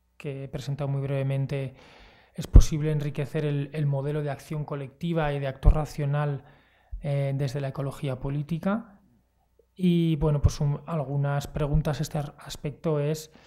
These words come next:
eh, ¿cómo se reinterpretaría el marco de sistemas socioecológicos desde la ecología política? Eh, ¿requeriría un cambio de modelo,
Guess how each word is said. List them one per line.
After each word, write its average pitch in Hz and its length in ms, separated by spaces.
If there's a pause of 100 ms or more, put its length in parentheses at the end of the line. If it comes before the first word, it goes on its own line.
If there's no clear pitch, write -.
(340)
eh, 143 680 (1120)
¿cómo 160 260
se 160 140
reinterpretaría 151 960
el 139 100
marco 143 800 (400)
de 147 300
sistemas 143 460
socioecológicos 143 680
desde 143 240
la 131 100
ecología 135 560
política? 139 680 (500)
Eh, - 260
¿requeriría 147 840
un 147 260
cambio 151 320
de 147 120
modelo, 143 1120